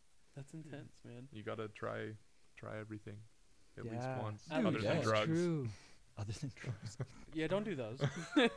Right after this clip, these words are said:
Speaker 4: Unless,
Speaker 3: More than
Speaker 4: unless
Speaker 3: once.
Speaker 4: you prescribe.
Speaker 1: More than once. Don't do 'em more than
Speaker 4: <laughs>
Speaker 1: once.
Speaker 4: Unless you prescribed. If, like, your doctor, like,
Speaker 3: Yeah.
Speaker 4: prescribes you, like, pain medication, you're like, "Sorry, the oddcast told me not to."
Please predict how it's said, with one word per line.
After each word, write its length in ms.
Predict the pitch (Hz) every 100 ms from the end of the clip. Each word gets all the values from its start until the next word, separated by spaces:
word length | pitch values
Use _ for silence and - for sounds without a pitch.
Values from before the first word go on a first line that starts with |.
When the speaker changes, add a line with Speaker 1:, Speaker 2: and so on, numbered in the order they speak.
| 247 - - - - 180 170
Speaker 4:
Unless, 200 | 147 160
Speaker 3:
More 140 | 156
than 100 | 139
Speaker 4:
unless 180 | 151 165
Speaker 3:
once. 40 | -
Speaker 4:
you 60 |
prescribe. 480 | 135 - 127 104 95
Speaker 1:
More 280 | 262 294 294
than 180 | 262 233
once. 280 | 214 220 214
Don't 180 | 277 247
do 100 | 185
'em 80 |
more 120 | 151 320
than 160 | 381
Speaker 4:
<laughs> 20 | -
Speaker 1:
once. 120 | 427
Speaker 4:
Unless 200 | 180 196
you 60 |
prescribed. 560 | 180 143 - 120 107 110
If, 200 | 143 139
like, 180 | 160 143
your 80 | 139
doctor, 380 | 143 139 156 139
like, 200 | 120 110
Speaker 3:
Yeah. 60 | - -
Speaker 4:
prescribes 440 | 135 - 127 120
you, 80 | 127
like, 200 | 117 110 - - - - - - -
pain 200 | 135 123
medication, 440 | 117 117 117 -
you're 80 | 117
like, 100 | 104
"Sorry, 180 | - 101
the 80 | 98
oddcast 380 | 98 - 98 -
told 120 | 101
me 60 |
not 160 | 95 98
to." 100 | 131